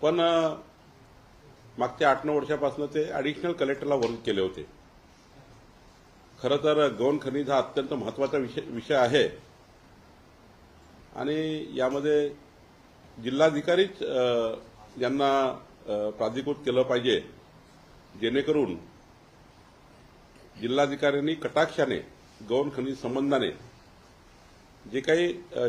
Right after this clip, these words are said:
शासनाचे धोरण आहे ते चांगल्या पद्धतीने आणि योग्य पद्धतीने राबवण्याकरता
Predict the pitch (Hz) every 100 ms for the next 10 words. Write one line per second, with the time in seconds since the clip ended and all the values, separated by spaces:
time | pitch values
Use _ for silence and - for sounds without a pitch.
0 | 120 110 - 135 131 139 101 127 147 95
1 | - - - - - - - - - -
2 | - 131 139 135 117 151 160 147 131 139
3 | 147 147 139 139 135 131 - - - 123
4 | 131 156 147 127 120 139 131 117 107 120
5 | 117 120 120 127 123